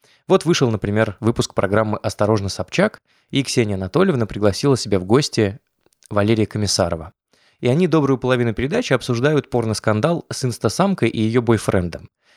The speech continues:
Если вы ничего не знаете ни про инстасамку, ни про её бойфренда, ни про порно,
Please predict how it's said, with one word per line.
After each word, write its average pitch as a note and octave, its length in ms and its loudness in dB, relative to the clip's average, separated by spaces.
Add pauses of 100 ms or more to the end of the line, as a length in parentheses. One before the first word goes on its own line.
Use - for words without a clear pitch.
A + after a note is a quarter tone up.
(120)
Если F#3+ 220 -2
вы F3+ 100 0
ничего E3+ 300 0
не D3+ 100 0
знаете B2+ 500 2
ни C#3 200 2
про C3 240 4
инстасамку, G#2 840 -2
ни B2 160 2
про C3 180 2
её A#2 160 2
бойфренда, G#2 720 0 (280)
ни C3 140 2
про A2+ 180 0
порно, G#2 520 -2